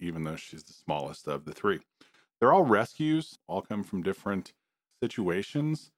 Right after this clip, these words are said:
Uh, it became apparent very quickly that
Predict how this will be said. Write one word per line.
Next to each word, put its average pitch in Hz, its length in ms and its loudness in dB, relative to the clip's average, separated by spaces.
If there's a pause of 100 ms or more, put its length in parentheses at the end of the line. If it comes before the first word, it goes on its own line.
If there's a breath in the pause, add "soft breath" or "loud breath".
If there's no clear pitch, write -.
(160)
Uh, 98 60 -6
it 95 320 -4
became 127 500 0
apparent 127 500 -6 (380)
very 120 180 0
quickly 90 520 -4
that 82 380 -4